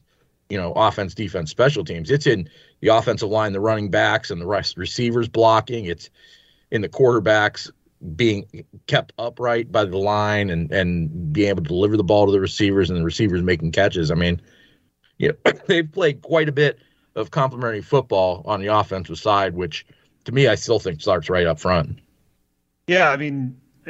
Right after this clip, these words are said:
Speaker 2: right now the story of their season, in a simple way, is Kenneth Walker, Jayden Reed, and, and I think we're gonna start to see Jalen Nailor enter that phrase. These three playmakers that are, I think, second to only Ohio State's top three guys in the Big Ten as far as explosive,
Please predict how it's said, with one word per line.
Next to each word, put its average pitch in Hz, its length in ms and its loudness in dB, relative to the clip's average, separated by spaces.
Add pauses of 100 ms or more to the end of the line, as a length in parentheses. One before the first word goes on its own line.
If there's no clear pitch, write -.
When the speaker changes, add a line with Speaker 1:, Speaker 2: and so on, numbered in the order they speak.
(480)
Speaker 2:
right 170 220 -2
now 180 120 4
the 143 120 -4
story 180 220 -2
of 160 40 -2
their 139 120 -2
season, 127 920 0
in 147 200 -10
a 131 80 -6
simple 156 360 0
way, 123 200 2
is 117 160 -4
Kenneth 135 320 -4
Walker, 135 360 2
Jayden 120 340 0
Reed, 123 300 2
and, 120 220 4
and 117 360 0
I 120 120 -2
think 135 180 0
we're 127 80 -4
gonna 127 140 2
start 139 240 2
to 120 60 -2
see 139 140 0
Jalen 127 380 2
Nailor 127 360 2
enter 135 240 2
that 123 200 2
phrase. 131 360 2
These 127 260 0 (340)
three 180 200 4
playmakers 131 640 0
that 123 320 -4 (360)
are, 131 220 2
I 147 140 4
think, 147 240 -4
second 135 540 -2
to 135 180 -6
only 135 220 -2
Ohio 127 340 0
State's 135 680 -6
top 131 260 0
three 127 220 -4
guys 123 380 2
in 120 60 -2
the 120 80 0
Big 117 220 -4
Ten 131 260 2
as 113 120 -4
far 120 220 -2
as 113 120 -4
explosive, 127 680 0